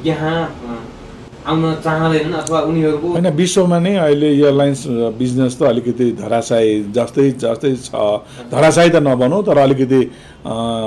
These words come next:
Speaker 2: कमजोर स्थितिमा छ। त्यसकारण चाहिँ नयाँ गन्तव्य अहिले फिलहाल तुरुन्तै गरिहाल्छन् जस्तो मलाई लाग्दैन। केही समयपछि त revive हुनसक्छ।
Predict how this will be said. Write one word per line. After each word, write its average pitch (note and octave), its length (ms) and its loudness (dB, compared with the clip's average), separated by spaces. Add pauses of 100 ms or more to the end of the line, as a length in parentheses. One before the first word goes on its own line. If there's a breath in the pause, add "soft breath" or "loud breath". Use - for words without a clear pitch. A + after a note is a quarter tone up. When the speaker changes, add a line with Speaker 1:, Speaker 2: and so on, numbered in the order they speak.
(320)
Speaker 2:
कमजोर D3 340 4
स्थितिमा A#2 460 0
छ। A2 100 -8
त्यसकारण C#3 680 -2
चाहिँ E3+ 240 -4
नयाँ D3 320 0
गन्तव्य C#3+ 720 0 (400 loud breath)
अहिले C#3 240 6
फिलहाल C3+ 480 2
तुरुन्तै C#3+ 460 2
गरिहाल्छन् B2+ 520 4
जस्तो A#2+ 220 -6
मलाई G#2 220 -6
लाग्दैन। G#2 380 -4
केही E3 260 0
समयपछि D#3+ 580 -4
त C#3+ 220 0 (280 loud breath)
revive C3+ 440 4
हुनसक्छ। A#2 480 -4